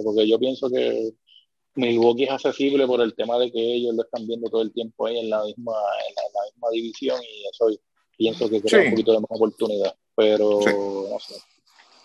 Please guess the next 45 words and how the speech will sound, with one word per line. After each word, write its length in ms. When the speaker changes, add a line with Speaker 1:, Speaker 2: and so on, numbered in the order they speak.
Speaker 1:
Ahora, 320
Speaker 2:
Está 20
bien, 160
Speaker 1:
si 200
Speaker 2:
eh. 120
Speaker 1:
San 100
Luis, 200
Milwaukee 680
si 220
cruzan, 400
yo 160
pienso 240
que 80
el 100
que 100
cruce 240
con, 400
con 260
el 100
de, 340
con, 420
con 160
los 160
Mets 240
o 140
con, 160
o 180
con 560
Filadelfia 560
puede 240
tener 180
bastante 320
oportunidad 720
dependiendo 840
de, 480
de 100
la 100
salud 400
de, 320
del 140
uno 180
y 80
dos 180
de 280
ellos. 240